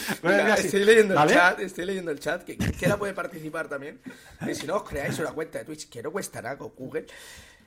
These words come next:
Speaker 2: eh,
Speaker 1: Pero
Speaker 2: es tal
Speaker 1: es
Speaker 2: cual,
Speaker 1: así.
Speaker 2: es que es tal cual.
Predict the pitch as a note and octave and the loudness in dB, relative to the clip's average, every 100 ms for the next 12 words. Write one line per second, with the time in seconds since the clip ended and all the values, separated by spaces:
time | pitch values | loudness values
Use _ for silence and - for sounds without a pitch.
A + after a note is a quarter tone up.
0 | _ _ - F#3 F3 E3 D#3 D3 C3 A2+ | _ _ -10 -8 -6 -6 -6 -8 -10 -8
1 | A#2 A3 A3+ C4 A3 G3+ D3+ F#3+ - G3+ | 0 0 0 -6 -2 0 2 0 -2 -8
2 | - - G3 F#3+ | -10 -8 -8 -6